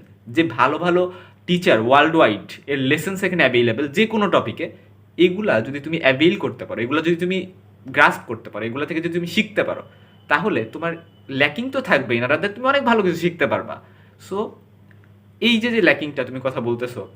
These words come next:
যে ভালো ভালো টিচার তুমি পাইতেছো না বা টিচারের কিছুটা স্বল্পতা আছে, এগুলো তুমি সহজেই ওভারকাম করতে পারো,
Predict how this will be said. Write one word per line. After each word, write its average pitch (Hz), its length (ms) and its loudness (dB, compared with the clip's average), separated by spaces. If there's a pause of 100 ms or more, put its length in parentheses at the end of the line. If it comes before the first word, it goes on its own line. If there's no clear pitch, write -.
(100)
যে 113 200 -4
ভালো 131 280 2
ভালো 147 120 0
টিচার 147 320 0
তুমি 151 140 -6
পাইতেছো 120 400 -2
না 95 160 -10
বা 107 80 -4
টিচারের 147 320 -4
কিছুটা 151 220 -6
স্বল্পতা 123 420 0
আছে, 104 260 -4 (220)
এগুলো 277 180 -8
তুমি 277 140 -6
সহজেই 226 280 2
ওভারকাম 123 280 4
করতে 104 200 -6
পারো, 92 200 -12